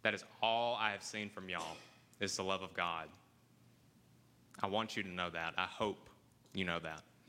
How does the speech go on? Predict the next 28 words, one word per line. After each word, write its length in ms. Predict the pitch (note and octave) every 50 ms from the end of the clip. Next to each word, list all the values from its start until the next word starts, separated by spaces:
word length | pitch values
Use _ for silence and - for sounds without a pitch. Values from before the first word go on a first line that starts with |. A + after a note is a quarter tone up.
| - - - - - - - - - - - - - - - - -
Thank 160 | - F#2+ F#2+ - -
you. 80 | - - - - - - - - - - - - - - - - - - - - - - - - - - - - - - - - - -
Now, 220 | B2 A2 G#2 F#2+ -
on 280 | A#2+ B2+ C3+ C#3 C#3 C3 B2+
to 100 | - A#2+
the 100 | A2+ G#2+
sermon, 400 | - - C#3 A#2+ A2 F#2+ F2 D#2+ D#2+ - - -
as 240 | B2 A#2 A2+ A2 G#2+
it 120 | G2+ F2
were. 300 | G2 A2 G#2+ F#2+ F2 E2 - - - - - - - - - -
When 100 | B2 C3
my 100 | C3+ B2+
friend 300 | C3 D3 D#3 D#3+ D#3 D#3+
over 220 | D#3 B2+ C3 A#2+
here, 340 | B2 C3+ B2+ B2+ B2+ B2+ C3
the 140 | B2 B2+ B2+
good 160 | C3 C3 A#2+
Reverend 340 | B2+ B2 B2 A2+ A#2+ A#2 A2
Chase 240 | - B2+ A#2+ A2+
Ackerman, 480 | - A#2 A#2+ B2 - A#2 G2+ G2 G2 G2+
when 80 | G#2 A2
we 100 | A2+ A2
met 280 | A2 A2 B2 A#2+ A#2
back 160 | A#2+ A#2+ A#2+
in 120 | A2+ A2 G#2
February 560 | - A#2+ A#2 A#2 A2 G2+ G2+ F#2+ F#2+ F#2+ G2
to 100 | - A#2
discuss 580 | G#2 G2+ - - - A#2+ A2 A2 - - -